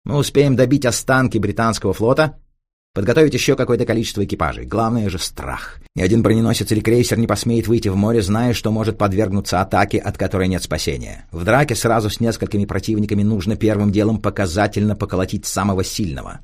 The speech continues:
Тогда остальные подожмут хвосты». «Ну, победа в бою с броненосцем будет не так уж легка», — думал Фандорин, слушая. «Одно дело тайком подложить мину или потихоньку подплыть к неожидающему атаке судну, но после начала военных действий и первых потерь капитаны будут настороже. Современный боевой корабль найдёт способ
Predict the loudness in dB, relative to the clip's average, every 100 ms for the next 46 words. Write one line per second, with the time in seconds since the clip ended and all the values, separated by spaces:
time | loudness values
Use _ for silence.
0 | -10 -6 -2 0 -2 -2 -6 -8 -8 -10
1 | -10 -10 -10 -10 -10 -10 -12 -12 -10 -10
2 | -12 -14 _ _ _ _ _ _ _ _
3 | -6 -2 -2 -6 -6 -4 -2 -2 -2 -2
4 | -2 -4 -4 -2 -2 -4 -6 -6 -6 -8
5 | -8 -8 -8 -10 -10 -12 -10 -8 -6 -6
6 | -8 -10 -8 -8 -10 -12 -14 -12 -14 -16
7 | _ _ _ -16 -8 -6 -2 -2 -2 -4
8 | -4 -6 -6 -6 -4 -4 -6 -4 -2 -2
9 | -4 -6 -10 -6 -8 -8 -10 -10 -6 -8
10 | -8 -10 -6 -4 -4 -4 -4 -6 -6 -6
11 | -6 -8 -8 -10 -8 -6 -4 -2 -2 -4
12 | -8 -10 -8 -8 -8 -8 -6 -6 -6 -6
13 | -6 -8 -8 -8 -8 -8 -6 -8 -8 -10
14 | -12 -8 -10 -10 -12 -12 -10 -8 -6 -8
15 | -8 -10 -12 -10 -8 -6 -8 -10 -10 -8
16 | -8 -8 -8 -8 -8 -4 -2 -2 -2 -4
17 | -4 -6 -8 -8 -6 -4 -4 -6 -6 -6
18 | -6 -8 -8 -6 -6 -8